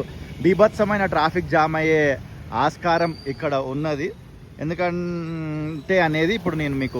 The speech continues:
క్లియర్గా కళ్ళతో మీరు చూడొచ్చు, నా లెన్స్ తోటి మీకు చూపిస్తా. మన బండి అక్కడ పార్క్ చేసినాం సైడ్కి. ఇదిగోండి, ఏదైతే ఇక్కడ ఇది ఉన్నదో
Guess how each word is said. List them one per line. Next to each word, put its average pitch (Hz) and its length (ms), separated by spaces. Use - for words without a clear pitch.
క్లియర్గా 160 460
కళ్ళతో 143 360
మీరు 123 200
చూడొచ్చు, 160 380
నా 135 60
లెన్స్ 143 280
తోటి 151 220
మీకు 135 240
చూపిస్తా. 143 400
మన 135 160
బండి 143 300
అక్కడ 135 160
పార్క్ 135 300
చేసినాం 135 320
సైడ్కి. 131 420
ఇదిగోండి, 120 440
ఏదైతే 156 420
ఇక్కడ 135 160
ఇది 120 140
ఉన్నదో 147 300